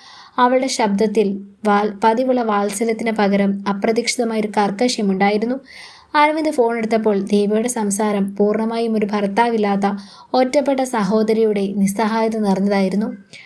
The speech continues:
"അരവിന്ദ, ഞാനൊരു കാര്യത്തിന് വിളിച്ചതാ. കുറച്ച് സാമ്പത്തിക ബുദ്ധിമുട്ടുണ്ട്. നിനക്കറിയാലോ, ഒറ്റയ്ക്ക് ഇതെല്ലാം മുന്നോട്ട് കൊണ്ടുപോകാൻ ഞാൻ എത്ര കഷ്ടപ്പെടുന്നുണ്ടെന്ന്."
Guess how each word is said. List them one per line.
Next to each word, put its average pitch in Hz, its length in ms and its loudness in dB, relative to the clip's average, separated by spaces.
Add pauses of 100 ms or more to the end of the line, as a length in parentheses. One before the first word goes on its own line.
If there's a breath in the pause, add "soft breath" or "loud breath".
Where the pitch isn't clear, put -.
(200 loud breath)
"അരവിന്ദ, 196 340 4 (520 loud breath)
ഞാനൊരു 311 400 2
കാര്യത്തിന് 208 480 0
വിളിച്ചതാ. 196 420 0 (180)
കുറച്ച് 254 260 -6
സാമ്പത്തിക 214 520 2
ബുദ്ധിമുട്ടുണ്ട്. 196 600 0 (520 loud breath)
നിനക്കറിയാലോ, 233 640 0 (460 loud breath)
ഒറ്റയ്ക്ക് 262 380 0
ഇതെല്ലാം 233 300 2
മുന്നോട്ട് 220 320 0
കൊണ്ടുപോകാൻ 214 580 0 (120)
ഞാൻ 190 260 2
എത്ര 208 240 -2
കഷ്ടപ്പെടുന്നുണ്ടെന്ന്." 214 920 0